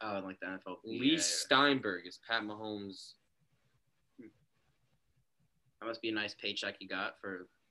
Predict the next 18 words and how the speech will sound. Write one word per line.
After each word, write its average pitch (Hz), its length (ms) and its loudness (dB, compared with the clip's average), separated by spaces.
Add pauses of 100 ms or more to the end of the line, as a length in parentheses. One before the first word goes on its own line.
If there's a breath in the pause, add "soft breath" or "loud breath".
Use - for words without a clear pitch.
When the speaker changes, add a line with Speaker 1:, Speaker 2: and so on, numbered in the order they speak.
(120)
Speaker 1:
ten 104 160 -6
percent 98 280 -8
or 98 60 -6
whatever. 98 420 -10 (580)
Speaker 2:
Probably. 98 400 -6
Oh, 120 200 2
he, - 260 -8
I 110 100 -8
think 110 240 -8
he 107 80 -2
had 98 200 0 (240)
Favre, 107 640 2 (280)
Bledsoe, 101 920 0 (120)
McNabb, 101 680 -2 (840)
Speaker 1:
So, 113 180 -2
Speaker 2:
Culpepper. 104 360 0
Speaker 1:
Q 98 180 4
B. 92 280 -2